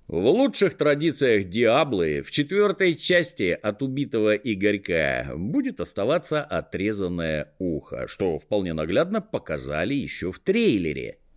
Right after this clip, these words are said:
В общем, открытый мир Диаблы по-прежнему вызывает у Игорьков опасения.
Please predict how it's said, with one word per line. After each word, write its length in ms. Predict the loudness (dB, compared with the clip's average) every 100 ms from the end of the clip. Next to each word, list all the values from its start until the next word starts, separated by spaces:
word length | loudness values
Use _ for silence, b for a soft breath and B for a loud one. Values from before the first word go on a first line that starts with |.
| _ 2
В 60 |
общем, 420 | 2 4 2 2 0
открытый 580 | 0 2 2 2 2 4
мир 260 | 6 4
Диаблы 680 | 4 4 6 6 4 2 0
по-прежнему 1080 | 0 0 0 0 0 4 4 2 0 2 2
вызывает 680 | 2 2 2 4 4 2 -2
у 260 | 0 2 2
Игорьков 600 | 2 2 0 0 0 -2 _
опасения. 1080 | -4 -4 -2 -2 -2 -2 -4 -4 -6 -8